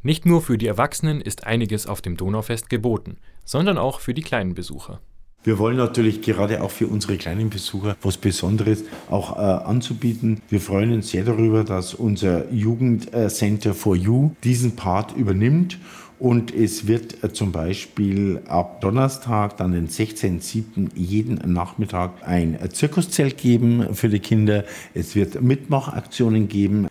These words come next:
Speaker 2: Wir wollen diese Kinder also nicht nur unterhalten, sondern wir wollen sie auch mit einbinden, auch dass sie von der Donau was lernen.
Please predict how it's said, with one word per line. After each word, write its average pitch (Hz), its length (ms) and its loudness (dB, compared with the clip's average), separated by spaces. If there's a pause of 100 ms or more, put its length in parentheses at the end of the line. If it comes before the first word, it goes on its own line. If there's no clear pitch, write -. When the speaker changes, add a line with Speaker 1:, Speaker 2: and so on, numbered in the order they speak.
Speaker 2:
Wir 104 160 4
wollen 120 260 2
diese 107 260 0
Kinder 123 360 2
also 104 220 2 (200)
nicht 139 640 2
nur 143 540 6 (420)
unterhalten, 131 680 2
sondern 117 440 2
wir 107 140 0
wollen 113 160 4
sie 127 80 -2
auch 110 160 0
mit 110 160 2
einbinden, 127 580 0 (220)
auch - 140 -8
dass - 240 0
sie 127 80 2
von 113 180 0
der 107 80 2
Donau 107 320 -2
was 104 160 -6
lernen. 76 320 -6